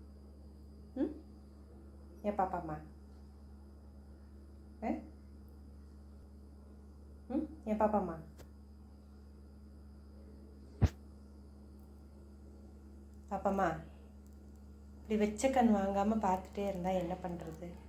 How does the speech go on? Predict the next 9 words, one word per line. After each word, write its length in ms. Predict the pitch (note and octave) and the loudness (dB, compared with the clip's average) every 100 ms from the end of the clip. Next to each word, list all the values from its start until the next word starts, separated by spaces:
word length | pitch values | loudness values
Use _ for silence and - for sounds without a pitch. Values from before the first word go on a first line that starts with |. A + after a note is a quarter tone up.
| - | -4
ம்? 220 | A3+ D4 - - - - - - - - - - | 6 6 6 -2 -12 -14 -14 -14 -14 -16 -16 4
சொல்லு 240 | B3 A#3 | 10 10
பார்க்கலாம். 420 | A3+ G#3 G#3 A#3 A#3 - - - - - - - - - - - - | 10 8 6 4 2 -4 -14 -14 -14 -14 -14 -16 -16 -16 -16 -14 2
ஏதாவது 340 | A3 A#3 C4 | 12 12 12
கேட்டாதானே 640 | C#4 A3 G#3+ A3+ G#3 G3 A#3+ | 12 8 8 8 8 6 6
எனக்கும் 360 | G#3+ F3+ G#3 G#3 | 4 2 -2 -2
தெரியும். 380 | F3+ F3 F3 - - - - - - - - - - - - - - - | -2 0 -2 -4 -14 -16 -16 -16 -16 -16 -14 -14 -14 -14 -16 -16 -10 0
ம்? 180 | D#4 - - - - - - - - - - - - - - - | 2 2 -4 -14 -14 -14 -14 -14 -16 -16 -14 -14 -14 -14 -16 -8
சொல்லு. 420 | - B3+ D#4+ A3+ | 4 8 10 10